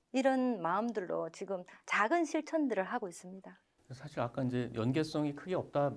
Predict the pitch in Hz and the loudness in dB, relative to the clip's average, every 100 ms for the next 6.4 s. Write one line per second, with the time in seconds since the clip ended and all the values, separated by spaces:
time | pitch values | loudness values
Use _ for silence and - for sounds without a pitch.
0 | - - 160 151 104 104 120 - 107 98 | -6 -10 -6 -2 -2 -4 -8 -6 -6 -6
1 | 104 156 107 110 117 117 113 - 127 113 | -6 -6 -6 -4 -4 -4 -6 -4 2 4
2 | 98 - - - 120 104 98 90 87 101 | 2 0 -10 -2 -2 -2 -4 -4 -6 -6
3 | 104 82 - - _ _ - 214 269 262 | -8 -12 -18 -20 _ _ -6 0 2 4
4 | 208 156 127 127 127 123 107 95 110 104 | 4 4 4 4 2 0 2 2 0 -2
5 | 90 78 82 80 80 98 92 90 82 85 | -4 -2 -2 -2 -4 -2 -2 -2 -4 -6
6 | 85 85 85 | -4 -4 -6